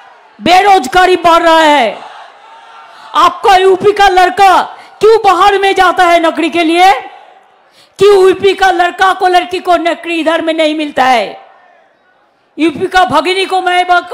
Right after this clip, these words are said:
बताऊंगी, माँ बेटी को, कि माँ बेटी माँ बहन जो होता है,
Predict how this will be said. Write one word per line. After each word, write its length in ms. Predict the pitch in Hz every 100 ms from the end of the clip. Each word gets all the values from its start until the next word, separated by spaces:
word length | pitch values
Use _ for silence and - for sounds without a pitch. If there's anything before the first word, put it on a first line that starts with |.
| 466
बताऊंगी, 400 | 370 370 370 359
माँ 280 | 311 339 349
बेटी 240 | 349 339
को, 320 | 285 359 262 - - - - - - - - - -
कि 120 | 381
माँ 360 | 339 349 349 381
बेटी 600 | 381 381 427 415 381 - - _ _ _ - 269
माँ 280 | 339 392 370
बहन 400 | 349 359 381 349
जो 120 | 370
होता 260 | 320 330 349
है, 360 | 330 339 294